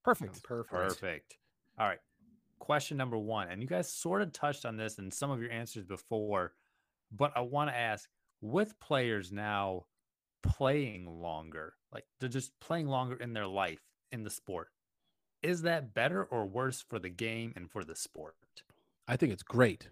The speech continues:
Speaker 4: for the sport. I think it's great.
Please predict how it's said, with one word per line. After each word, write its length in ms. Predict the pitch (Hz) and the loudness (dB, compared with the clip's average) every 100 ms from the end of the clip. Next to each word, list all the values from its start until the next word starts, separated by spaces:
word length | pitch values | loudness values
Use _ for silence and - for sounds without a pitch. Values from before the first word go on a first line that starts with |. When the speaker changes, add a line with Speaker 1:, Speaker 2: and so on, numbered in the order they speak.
| _ _ _ _ _ _ | _ _ _ _ _ _
Speaker 4:
for 140 | - 95 | -10 -8
the 100 | 98 | -8
sport. 340 | - - - - _ _ _ _ _ _ _ _ - | -10 -14 -14 -20 _ _ _ _ _ _ _ _ 0
I 60 | |
think 100 | 120 | 2
it's 100 | 101 | 2
great. 280 | - 101 82 | 0 -2 -2